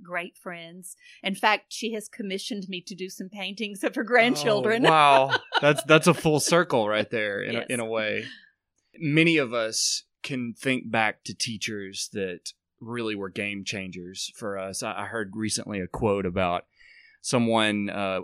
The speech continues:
Speaker 2: entered into microbiology or something. I was listening to an interview, and they said, "I, I really didn't like microbiology. I just liked the teacher, my biology teacher in high school, who kinda got
Speaker 1: Right.
Speaker 2: me thinking about it. And then I realized it was the person,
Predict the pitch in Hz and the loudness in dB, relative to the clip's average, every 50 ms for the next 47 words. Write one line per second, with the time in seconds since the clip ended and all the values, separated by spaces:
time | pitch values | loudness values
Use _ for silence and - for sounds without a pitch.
0 | - _ 139 131 135 139 131 123 113 104 - - 117 120 113 98 - 123 113 101 | -2 _ 4 4 4 4 4 2 0 -2 -6 -6 -4 -4 -4 -4 -4 -4 -4 -2
1 | 98 98 104 113 - - 120 110 104 104 98 95 92 92 98 107 110 104 113 120 | 0 2 2 2 2 2 2 2 2 2 4 4 4 4 2 2 -2 -2 -4 -6
2 | 113 113 107 - 127 123 110 120 110 107 101 98 98 113 110 - - 117 98 90 | -6 -6 -6 -4 -4 -4 -2 -4 -4 -4 -6 -6 -6 -6 -6 -6 -4 -6 -6 -6
3 | - 110 104 95 98 104 107 101 95 104 101 95 95 95 98 98 101 101 - - | -6 -8 -8 -6 -6 -6 -6 -8 -6 -6 -6 -6 -6 -6 -6 -6 -6 -4 -2 0
4 | 120 110 101 - - _ - - - - - 120 127 139 151 175 208 214 196 180 | 0 0 0 -2 -8 _ -16 -16 -14 2 6 8 8 10 10 12 12 12 12 10
5 | 165 139 127 117 110 107 113 147 - 135 117 117 131 123 147 139 131 117 123 120 | 10 6 4 4 6 8 8 6 6 6 4 4 4 4 4 2 4 6 6 6
6 | 120 113 117 135 151 160 151 165 165 151 - - 127 135 147 147 - 123 120 120 | 6 6 4 4 2 0 0 0 -2 -2 2 4 4 4 4 4 0 0 2 4
7 | 127 139 151 - - 113 117 127 - - - - - 175 180 165 - - - 151 | 4 4 4 2 -6 -4 -4 -4 -4 -2 -4 -4 -2 -4 -6 -4 -2 -2 0 0
8 | 135 123 120 113 - _ - - - - - - 131 131 117 131 123 127 139 147 | 0 0 -2 -2 -4 _ -20 -20 -20 -12 2 6 6 8 8 8 8 8 8 6
9 | 151 143 120 131 123 104 - 131 107 - 117 117 110 107 117 139 147 151 139 - | 6 4 2 -2 -6 -4 -4 -4 -4 -4 -4 -4 -4 -4 -2 -2 -2 -2 -4 -4
10 | - 135 117 120 113 123 123 120 - 135 123 120 - 131 127 127 127 127 117 - | -2 -2 0 0 0 -2 -4 0 0 2 2 4 6 6 6 6 4 2 -2 2
11 | - 165 165 151 156 147 135 120 120 120 117 113 113 117 117 - 127 131 131 135 | 2 2 4 4 4 4 4 6 6 6 6 6 6 4 2 2 2 2 2 2
12 | 135 135 135 139 135 131 127 127 123 110 104 - 139 139 143 131 107 113 113 - | 2 2 2 4 4 4 4 4 2 -2 -2 0 2 2 2 2 -2 -4 -14 -18
13 | _ - 123 110 - - 147 185 175 - - - 92 78 82 87 | _ -6 -6 -2 0 4 4 4 4 4 0 -4 -4 -8 -10 -12